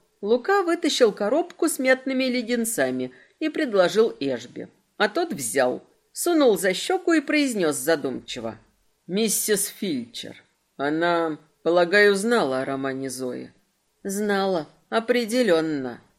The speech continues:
«Догадывалась и о том, кто отец ребёнка?» «Без сомнения». «И как думаете, насколько завидным женихом был Виха?»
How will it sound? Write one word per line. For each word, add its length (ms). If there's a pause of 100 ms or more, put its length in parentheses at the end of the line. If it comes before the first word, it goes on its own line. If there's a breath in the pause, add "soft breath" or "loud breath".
(340)
«Догадывалась 1000
и 40
о 120
том, 440 (100)
кто 280
отец 440
ребёнка?» 680 (320)
«Без 300
сомнения». 1000 (480)
«И 180
как 340
думаете, 680 (180)
насколько 760
завидным 560
женихом 640
был 220
Виха?» 480